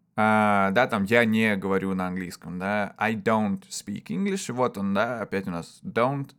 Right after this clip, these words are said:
don't это, ну, do и not. Смесь, э, вспомогательного do и частички отрицательной not. Вот, да, I don't.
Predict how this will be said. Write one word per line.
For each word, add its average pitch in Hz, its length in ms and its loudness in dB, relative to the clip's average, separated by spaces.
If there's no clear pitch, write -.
don't 143 340 0
это, 107 160 -2
ну, 127 240 0
do 98 500 -2
и 117 120 0
not. 104 340 2
Смесь, 127 580 0
э, 104 240 0
вспомогательного 110 720 0
do 175 360 2
и 117 280 -4
частички - 420 -6
отрицательной 95 720 -2
not. 80 280 -4
Вот, 95 420 0
да, 120 280 4
I 123 120 4
don't. 117 480 4